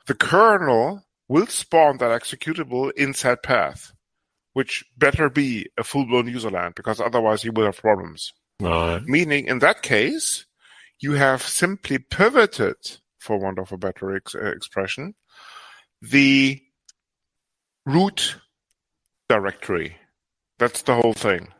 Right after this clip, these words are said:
Speaker 2: Hmm.
Speaker 1: In
Speaker 2: Hen-,
Speaker 1: contrast,
Speaker 2: hence the name, right? <laughs>
Speaker 1: exactly, change root. That's the very thing. Uh, that's a very, that's a very, that's a very topic. In contrast to this, modern day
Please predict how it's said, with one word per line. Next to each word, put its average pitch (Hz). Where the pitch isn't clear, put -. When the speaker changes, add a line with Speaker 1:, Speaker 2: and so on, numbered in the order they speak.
Speaker 2:
Hmm. 110
Speaker 1:
In 123
Speaker 2:
Hen-, 107
Speaker 1:
contrast, 151
Speaker 2:
hence 90
the 90
name, 104
right? -
<laughs> -
Speaker 1:
exactly, 107
change -
root. 151
That's -
the 101
very 101
thing. 117
Uh, 95
that's 98
a 107
very, 110
that's 104
a 107
very, 104
that's 95
a 104
very 104
topic. -
In 139
contrast 226
to 247
this, -
modern 147
day 104